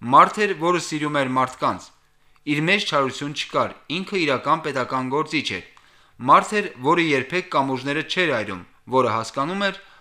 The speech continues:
որ կտրուկությունը քաղաքականության լեզուն չէ։ Ինքը գիտակցում էր, որ հայրենիքը բացարձակ արժեք է։ Պարոն Մարգարյանի համար Հանրապետական կուսակցությունը լոկ միջոց է եղել, որ ծառայի պետությանը։ Լավ է ծառայել, վատ է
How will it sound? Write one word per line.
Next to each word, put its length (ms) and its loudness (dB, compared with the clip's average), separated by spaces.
որ 240 2
կտրուկությունը 720 -6
քաղաքականության 800 -2
լեզուն 320 -2
չէ։ 180 -8
Ինքը 240 -4
գիտակցում 480 -2
էր, 160 -2
որ 180 -2
հայրենիքը 500 -2
բացարձակ 800 2
արժեք 480 0
է։ 100 -12
Պարոն 240 8
Մարգարյանի 480 2
համար 300 4
Հանրապետական 800 2
կուսակցությունը 560 -2
լոկ 240 -2
միջոց 320 -2
է 80 0
եղել, 320 -2
որ 160 -2
ծառայի 380 0
պետությանը։ 540 -4
Լավ 240 8
է 140 2
ծառայել, 400 2
վատ 240 2
է 60 -2